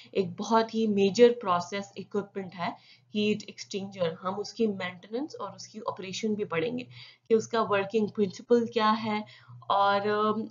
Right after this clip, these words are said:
उसकी जो, उसको maintenance, यानी मेंटेनेंस से क्या मुराद है? Maintenance से मुराद ये है कि अगर एक चीज़, जैसे आपको पता है हमारे घर में, अ, पेडिस्टल fan होते हैं, ठीक है, आपके पास एक तो ceiling fan भी होते हैं,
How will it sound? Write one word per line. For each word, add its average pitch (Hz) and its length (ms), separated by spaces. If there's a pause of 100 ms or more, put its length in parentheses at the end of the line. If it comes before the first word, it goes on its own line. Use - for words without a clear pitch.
उसकी 226 320
जो, 214 240
उसको 214 360
maintenance, 220 680
यानी 185 260
मेंटेनेंस 208 560
से 247 80
क्या 214 220
मुराद 190 360
है? - 180 (760)
Maintenance 269 460
से 277 80
मुराद 220 360
ये 220 200
है 226 60
कि - 120
अगर 226 340
एक 233 200
चीज़, 208 300
जैसे 190 280
आपको 202 260
पता 190 240
है 185 60
हमारे 190 300
घर 185 200
में, 196 200
अ, - 60 (460)
पेडिस्टल 190 680
fan 190 360
होते 180 280
हैं, 185 220
ठीक 190 160
है, 196 260
आपके 185 260
पास 180 440
एक 180 300
तो 185 120
ceiling 196 400
fan 180 360
भी 175 80
होते 165 300
हैं, 175 100